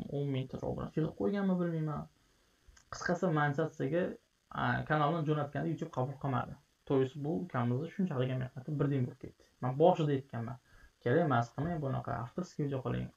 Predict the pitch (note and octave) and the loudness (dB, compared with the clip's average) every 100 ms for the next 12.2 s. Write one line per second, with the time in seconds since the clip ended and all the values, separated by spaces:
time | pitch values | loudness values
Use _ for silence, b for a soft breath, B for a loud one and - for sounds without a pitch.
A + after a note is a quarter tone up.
0 | - D3 C3+ C3+ E3+ F#3+ D3 C#3+ - - | -2 0 0 2 2 2 2 -4 -10 -4
1 | E3 C3+ B2+ D#3+ F3+ D3+ B2+ C3 E3 F3+ | -2 2 2 2 0 0 2 2 0 -2
2 | D3+ C#3 - G3 - b b b b b | -4 -6 -8 -10 -12 b b b b b
3 | b _ - G#3+ G3 - - D#3+ D3+ G3 | b _ 6 8 8 6 4 4 4 4
4 | G3 D3+ C3 B2+ - - - A#3+ F#3+ D#3 | 4 4 2 0 -4 -6 6 8 8 6
5 | C#3+ - G#3 B3 - _ _ - - - | 6 2 -2 -4 -8 _ _ -8 -8 -8
6 | _ _ D3+ C#3+ B2+ - - D3+ - _ | _ _ -4 -2 -4 -6 -10 -10 -14 _
7 | _ _ - D#3+ D#3 G#3+ G3 - - - | _ _ -6 -4 0 0 0 -6 -18 -18
8 | - - - F3+ E3+ D#3+ - F3+ C#3+ - | -18 -16 -10 -8 -4 -2 0 0 0 -2
9 | D3 F3+ - - F3 D#3 C#3+ D#3+ D#3 D#3 | 0 0 0 2 2 4 2 0 0 -2
10 | D#3 D#3 C3 - B B B - F3 D#3+ | -2 -4 -6 -10 B B B 2 4 4
11 | F3+ G#3+ - F3+ - D3 D3 C3+ A#2+ B2+ | 2 0 0 0 0 -2 2 4 6 4
12 | E3+ | 0